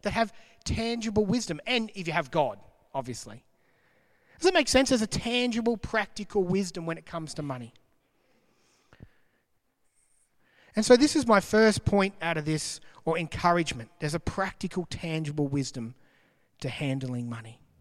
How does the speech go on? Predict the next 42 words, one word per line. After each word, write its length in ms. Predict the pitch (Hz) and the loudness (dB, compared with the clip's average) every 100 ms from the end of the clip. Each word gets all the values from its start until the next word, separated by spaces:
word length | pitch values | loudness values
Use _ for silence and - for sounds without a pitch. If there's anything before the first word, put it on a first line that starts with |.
| _ _ _ _ _ _ - - - | _ _ _ _ _ _ -20 -20 -12
So 140 | - 254 | 4 6
I'd 120 | 254 | 8
like 180 | 302 330 | 6 6
to 100 | 254 | 0
start 500 | - - 233 240 190 | 2 4 6 6 2
with 180 | 185 - | -4 0
practical, 760 | 220 214 - 208 202 202 220 - - - - | 2 2 0 -10 -4 -4 -4 -12 -20 -16 4
practical, 540 | 240 240 - - 220 | 6 6 0 -6 -6
tangible 600 | - 208 208 190 185 170 | -2 0 0 0 0 4
wisdom 400 | 180 180 175 165 | 4 4 2 -2
this 220 | 156 - | -4 0
morning 320 | 202 202 151 185 | 2 2 2 -4
i-, 100 | 190 - - - - | -8 -12 -20 -20 -4
and 120 | 175 | -4
talk 300 | - 196 196 | 4 6 6
about 260 | 190 170 165 | 6 8 8
a 40 | |
little 200 | 165 175 | 8 6
bit 160 | 170 185 | 6 4
more 160 | 165 156 | 2 2
practically 560 | 185 170 185 170 156 | 2 0 -2 -4 -2
about 220 | 147 151 | 2 2
our 80 | 147 | 2
finances 600 | - 143 147 143 135 139 | -2 -2 -2 -4 -6 -8
here 140 | 143 139 | -4 -4
at 80 | |
the 40 | - | -2
church. 260 | 160 131 | -2 0
Is 60 | 165 | 2
that 140 | 277 | 6
all 60 | 202 | 8
right? 260 | 165 285 - - - - _ _ _ _ - - _ - | 8 6 2 -16 -20 -20 _ _ _ _ -20 -20 _ -20
So 100 | - | -2
it's 40 | |
too 140 | 247 | 4
late 160 | 208 185 | 6 4
now. 340 | 175 160 220 - - _ _ _ | 0 0 -2 -6 -18 _ _ _
I've 160 | 160 139 | -10 4
got 140 | 190 | 6
it 60 | 185 | 6
written 180 | 190 180 | 2 0
down. 340 | 165 151 240 | 0 0 -2